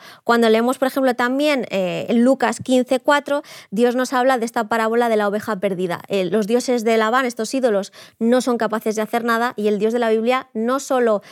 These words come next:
eh, nos pide que le busquemos, sino que también va a nuestro encuentro. Entonces es muy distinto. Labán conoce al Dios verdadero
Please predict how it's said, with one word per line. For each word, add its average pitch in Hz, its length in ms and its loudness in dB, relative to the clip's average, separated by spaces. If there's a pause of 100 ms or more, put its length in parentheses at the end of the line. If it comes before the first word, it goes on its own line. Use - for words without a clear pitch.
(120)
eh, 196 540 2 (140)
nos 226 220 -2
pide 226 220 2
que 226 80 -2
le 208 80 4
busquemos, 202 480 -4
sino 208 160 -4
que 196 60 -6
también 220 420 -4
va 220 260 2
a 196 60 -4
nuestro 196 340 -8
encuentro. - 440 -10 (260)
Entonces 247 280 -4
es 233 100 -4
muy 269 240 2
distinto. 247 480 -2
Labán 226 480 2
conoce 220 400 -2
al 208 100 0
Dios 214 160 0
verdadero 196 540 0